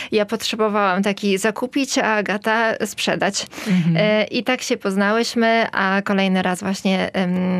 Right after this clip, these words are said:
Speaker 1: e, spotkałyśmy się przy okazji, e, pomysłu Agaty na, na wydarzenie,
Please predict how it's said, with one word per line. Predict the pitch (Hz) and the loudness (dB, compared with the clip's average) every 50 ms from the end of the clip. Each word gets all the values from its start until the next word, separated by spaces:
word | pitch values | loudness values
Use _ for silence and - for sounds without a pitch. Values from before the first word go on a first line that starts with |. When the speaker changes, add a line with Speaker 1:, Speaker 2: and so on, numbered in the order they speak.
| 180 180 180 180 180 - | 0 0 0 -2 -2 -2
Speaker 1:
e, | - 185 180 170 170 180 | -2 -2 -2 0 -2 -4
spotkałyśmy | - - 202 196 - 208 196 185 185 185 - 208 190 190 | -4 -6 -8 -6 -2 -2 -2 0 -2 -2 0 0 0 0
się | 196 - 180 | 0 -2 -4
przy | 170 - - - - 185 | -4 -2 -4 -2 0 0
okazji, | 175 180 175 - 185 175 175 - 175 180 185 196 - - - - - - | 0 0 0 -2 -2 -2 -2 -2 -2 0 0 -2 -4 -6 -16 -18 -16 -8
e, | - 196 196 190 180 | -4 -2 -2 -2 0
pomysłu | - 220 208 208 208 202 202 - - 196 190 185 - | 0 0 2 2 2 0 -2 -2 -2 0 0 0 0
Agaty | 185 185 190 180 180 180 - 208 196 196 | -2 0 0 -2 -2 -2 0 0 2 2
na, | 196 190 185 185 185 190 185 | 2 2 2 0 0 0 0
na | 185 185 190 | 2 0 0
wydarzenie, | 175 190 196 196 196 185 202 190 185 185 190 220 262 285 | 0 0 0 0 0 0 2 2 2 2 2 0 0 -4